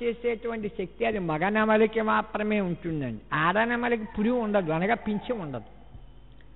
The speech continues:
అది కూడా ఎప్పుడు నాట్యం చేస్తున్నాయి అంటే, ఆ నెమలి ఆకాశంలో నల్లనైనటువంటి మేఘం కనపడినా ఆ నల్లనైనటువంటి మేఘానికి ఒక్కసారి ఇలా పురివిప్పి నాట్యం చేస్తుంది. ఆ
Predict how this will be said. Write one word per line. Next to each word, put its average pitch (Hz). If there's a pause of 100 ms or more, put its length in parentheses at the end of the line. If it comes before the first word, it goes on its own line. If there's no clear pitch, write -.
(880)
అది 180
కూడా 254
ఎప్పుడు 233
నాట్యం 240
చేస్తున్నాయి 233
అంటే, 214
ఆ 220
నెమలి 202
ఆకాశంలో 226
నల్లనైనటువంటి 220
మేఘం 180
కనపడినా 185 (1200)
ఆ 180
నల్లనైనటువంటి 214
మేఘానికి 196
ఒక్కసారి 202
ఇలా 196
పురివిప్పి 196
నాట్యం 175
చేస్తుంది. - (1200)
ఆ 196